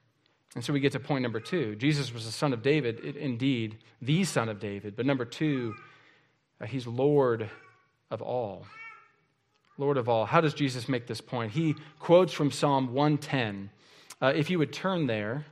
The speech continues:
uh, let me read for you Psalm one ten. Uh, this psalm is the most quoted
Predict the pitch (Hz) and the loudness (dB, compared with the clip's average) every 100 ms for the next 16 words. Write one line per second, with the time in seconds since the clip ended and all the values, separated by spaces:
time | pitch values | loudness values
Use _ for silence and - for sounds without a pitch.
0 | - 113 107 113 - _ _ _ _ 131 | -10 -8 -8 -10 -16 _ _ _ _ 0
1 | 175 143 131 151 143 - 123 120 110 139 | 2 2 2 0 0 -2 -4 -4 -4 -4
2 | 127 117 120 113 117 104 95 95 _ _ | -2 -2 -4 -4 -6 -8 -8 -14 _ _
3 | _ _ _ _ _ _ - _ _ _ | _ _ _ _ _ _ -20 _ _ _
4 | _ _ _ _ _ _ _ _ _ _ | _ _ _ _ _ _ _ _ _ _
5 | _ _ _ _ _ _ _ _ _ _ | _ _ _ _ _ _ _ _ _ _
6 | _ _ _ _ _ _ - - - 135 | _ _ _ _ _ _ -20 -4 2 4
7 | 160 - 160 151 151 196 196 - _ _ | 4 2 4 6 6 2 -2 -10 _ _
8 | _ 143 123 135 135 127 - - 135 135 | _ -4 0 2 2 0 -4 0 2 4
9 | 156 175 | 2 0